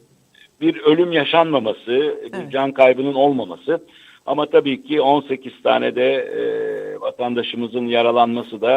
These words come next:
Speaker 1: ayrı bir üzüntü. Ancak
Speaker 2: Hı hı.
Speaker 1: yine de ucuz atlattık diyebilirim.
Speaker 2: Evet. Peki,
Speaker 1: E,
Speaker 2: şunu
Speaker 1: bunun
Speaker 2: soracağım
Speaker 1: dı-
Speaker 2: Korcan Karar. E,
Speaker 1: Buyurun.
Speaker 2: siz, e,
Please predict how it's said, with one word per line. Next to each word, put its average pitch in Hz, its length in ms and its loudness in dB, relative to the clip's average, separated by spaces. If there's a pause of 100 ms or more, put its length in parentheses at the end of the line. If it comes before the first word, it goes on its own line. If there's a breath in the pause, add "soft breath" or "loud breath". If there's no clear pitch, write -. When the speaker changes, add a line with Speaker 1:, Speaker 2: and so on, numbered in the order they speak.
(140)
Speaker 1:
ayrı 120 380 2
bir 104 240 -4
üzüntü. 104 400 -10
Ancak 123 460 -4 (300 soft breath)
Speaker 2:
Hı 233 80 -14
hı. - 60 -12
Speaker 1:
yine 135 200 -2
de 139 80 2
ucuz 131 420 -2
atlattık 120 720 -4
diyebilirim. 127 560 -2
Speaker 2:
Evet. 143 100 -12 (400 soft breath)
Peki, 330 260 -4
Speaker 1:
E, - 240 -2
Speaker 2:
şunu 311 180 -8
Speaker 1:
bunun 349 100 -4
Speaker 2:
soracağım 277 460 0
Speaker 1:
dı- - 40 2
Speaker 2:
Korcan 233 420 -2
Karar. 196 340 -2
E, 202 480 -6 (100)
Speaker 1:
Buyurun. 151 180 4
Speaker 2:
siz, 262 220 -4 (380 soft breath)
e, 196 320 0